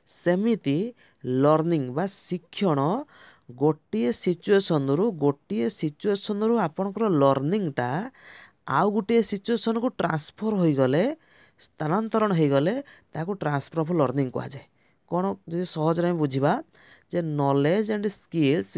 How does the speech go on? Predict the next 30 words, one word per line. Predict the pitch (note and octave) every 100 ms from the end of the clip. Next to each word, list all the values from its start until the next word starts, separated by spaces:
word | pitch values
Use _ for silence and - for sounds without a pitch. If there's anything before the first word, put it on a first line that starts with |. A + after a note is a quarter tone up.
| C3+
gained | C3+ D3+ G3+
in | G#3+ G3+ C#3
one | C3+ F#3
subject | G#3+ - D3+ A#2+ C#3 F3 F#3+
are |
applied | D#3 C3 F3 F#3
in | F#3
another | E3+ C#3 C#3
subject। | C#3 B2 A#2 A#2+
ଅର୍ଥ, | - C3 _ C#3+ B2 E3 B3 - - - - _ _
ଗୋଟିଏ | - D3 - - A3 A#3
ସିଚୁଏସନରୁ | - E3 D3+ G3+ G#3+ G#3 F#3 D3 C3+ F3+ C4+ - - _ -
ଆପଣ | C#3 - F#3+ A3+
କିଛି | E3 D3 G#3+ -
ଅଭିଜ୍ଞତା, | C3+ D#3 D#3+ F#3 F3+
କିଛି | G3+ G3 G#3+ -
ଏକ୍ସପିରିଏନ୍ସ | C3+ - - F3+ G3 G#3+ E3+
ହାସଲ | D3+ - F#3 F#3
କଲେ, | F#3 F#3+ A#3+ - - - -
ସେଇ | - - - E3+ G3+ A#3
ନଲେଜ | F#3+ D#3 E3 G#3+ G3+
ବା | A3+
ସେଇ | - A#3
ସ୍କିଲକୁ | - - E3+ G#3 G#3+ - D3+ G3+ -
ଆପଣ | F3+ G#3+
ଯେଉଁ | A3 G3+
ପ୍ରଥମରୁ | F#3+ G#3 G#3+
ଯାହା | G#3 A#3 B3+ E3
ଅଭିଜ୍ଞତା | D#3 F#3 G3 G3+
ହାସଲ | F3 E3 F3+